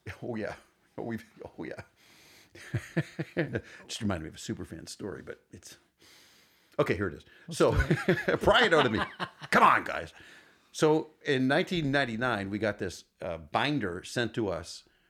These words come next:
Speaker 1: from a, uh, uh, a seniors home, long-term care facility in Calgary. And so the binder had about two hundred and forty-five pages. I think that's how many Canada Am sh-, shows there were every year. And then,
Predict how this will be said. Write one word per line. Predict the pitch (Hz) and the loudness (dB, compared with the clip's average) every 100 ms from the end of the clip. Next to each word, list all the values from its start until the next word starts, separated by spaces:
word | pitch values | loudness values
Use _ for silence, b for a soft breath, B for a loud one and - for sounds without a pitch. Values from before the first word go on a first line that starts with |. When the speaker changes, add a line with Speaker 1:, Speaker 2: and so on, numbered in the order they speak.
| b | b
Speaker 1:
from | - 107 101 101 - | -4 -2 -2 -4 -8
a, | 101 90 90 90 _ | -6 -4 -6 -10 _
uh, | 90 82 82 82 | -8 -6 -8 -10
uh, | 104 82 - | -10 -10 -8
a | |
seniors | - 262 247 - | -4 -2 -2 -2
home, | 82 73 - _ _ _ | -8 -10 -14 _ _ _
long-term | 131 156 131 | -4 0 -4
care | 113 131 | -2 -4
facility | 120 - 87 | -4 -6 -6
in | 92 | -6
Calgary. | 151 - 76 - _ _ | -6 -8 -10 -16 _ _
And | 120 107 | -4 -4
so | - 120 | -2 -4
the | 98 | 0
binder | 80 170 190 98 123 b b b b _ | -2 -2 -4 -6 -10 b b b b _
had | 113 | 0
about | 107 107 - | 2 0 -2
two | - 190 | -8 -4
hundred | 165 147 117 | -4 -4 -8
and | 92 | -10
forty-five | - - 143 127 117 117 | -18 -4 -4 -2 -4 -4
pages. | - 85 76 | -4 -8 -8
I | 82 | -10
think | 98 | -6
that's | 107 - | -6 -4
how | |
many | 104 95 95 - - | -6 -4 -8 -14 -10
Canada | 101 98 87 | -6 -4 -4
Am | 90 90 | -6 -8
sh-, | 85 - | -12 -18
shows | - 87 85 | -10 -10 -8
there | 87 | -10
were | 82 82 78 - _ _ | -12 -10 -12 -16 _ _
every | 85 80 | -12 -10
year. | 71 - _ _ _ _ _ _ - B B B B B B | -14 -18 _ _ _ _ _ _ -20 B B B B B B
And | 120 117 | 0 2
then, | 113 113 110 110 | 2 2 2 0